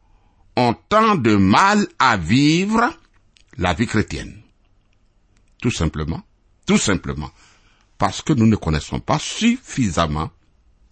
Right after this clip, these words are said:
la parole de Dieu. La Bible. Le Seigneur Jésus lui-même a répondu toujours à l'aide de la parole de Dieu. Dieu a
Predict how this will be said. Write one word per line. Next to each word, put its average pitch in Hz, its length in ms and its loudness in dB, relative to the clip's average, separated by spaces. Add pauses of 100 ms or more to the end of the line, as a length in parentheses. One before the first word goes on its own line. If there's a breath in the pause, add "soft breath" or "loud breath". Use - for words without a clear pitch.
(180)
la 85 100 -2
parole 82 480 -2
de 71 120 -4
Dieu. - 300 -10 (1800 soft breath)
La 82 140 0
Bible. 113 440 -2 (1200 soft breath)
Le 113 100 2
Seigneur 147 280 4
Jésus 127 320 2
lui-même 175 520 2 (400 soft breath)
a 120 180 2
répondu 135 540 2
toujours 135 540 4 (320 loud breath)
à 113 160 2
l'aide 214 460 4 (500)
de 98 80 0
la 92 120 2
parole 127 440 0
de 80 80 0
Dieu. 73 260 -8 (1800 loud breath)
Dieu 147 360 2 (400)
a 196 180 -2